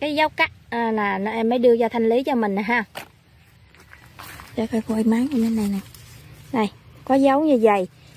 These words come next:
Củ đẹp hoàn toàn, củ không lỗi gì hết nha. Rồi, một cây này thì ghép, à, để coi mấy giống, trời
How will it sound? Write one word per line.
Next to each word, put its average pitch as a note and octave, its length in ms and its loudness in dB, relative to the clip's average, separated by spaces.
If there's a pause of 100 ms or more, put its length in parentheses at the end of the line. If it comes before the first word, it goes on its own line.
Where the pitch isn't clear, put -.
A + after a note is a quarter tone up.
(140)
Củ G#3 280 4
đẹp A3+ 300 0
hoàn A3+ 360 -4
toàn, G#3+ 340 -2
củ G#3 260 -2
không C4+ 260 0
lỗi A3+ 280 2
gì C#4 120 -2
hết C4 200 -2
nha. D4+ 200 0 (960)
Rồi, A#3+ 260 0
một G#3+ 260 0
cây B3+ 240 2
này A3 200 -2
thì G3+ 80 -6
ghép, B3 300 -4
à, A#3+ 300 -2 (160)
để A3+ 120 -8
coi A#3 140 -8
mấy A#3+ 180 -6
giống, C4+ 220 -8
trời F#3+ 260 -14